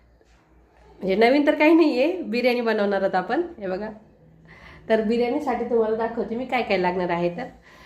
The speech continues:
आणि अगदी सोपी आणि साध्या पद्धतीमध्ये आहे. दम बिर्याणी वगैरे काही नाही, साधी सोपी आणि पटकन झटकन होणारी बिर्याणी आणि जिभेचे चोचले पुरवणारी बिर्याणी आहे. मस्त, अगदी छान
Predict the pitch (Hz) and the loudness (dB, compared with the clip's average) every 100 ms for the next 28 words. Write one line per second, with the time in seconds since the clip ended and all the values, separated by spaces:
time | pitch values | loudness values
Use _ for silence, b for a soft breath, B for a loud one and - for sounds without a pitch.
0 | B - 233 254 240 302 302 254 - 285 | B -6 -2 0 2 0 2 2 2 0
1 | 339 349 - - 233 269 285 240 220 226 | 0 -2 -10 -2 0 2 2 0 0 0
2 | 220 214 220 208 208 202 226 214 202 220 | 0 0 0 2 2 2 -2 -6 -2 0
3 | 220 220 214 220 214 214 214 254 254 226 | 2 2 2 2 0 -2 0 2 2 2
4 | 294 - 220 220 220 220 214 247 - - | 0 -4 -2 -2 -2 -2 -4 -10 -12 -4
5 | 226 220 233 - 240 233 - 247 254 196 | -2 0 -2 -2 -2 -2 -2 0 2 2
6 | 190 202 208 214 240 - B B B B | 0 0 0 0 0 -4 B B B B
7 | B - - 226 247 233 - - 226 254 | B -16 -2 0 0 -2 -10 -4 0 2
8 | 277 285 285 277 262 277 277 247 233 220 | 2 -2 -2 -2 -2 -2 0 2 4 4
9 | 233 254 208 190 180 180 190 226 226 226 | 0 0 2 2 -2 -6 -8 -2 -2 -2
10 | - 233 226 220 196 214 - - 220 220 | -4 -4 -4 -8 -8 -10 -10 -4 0 0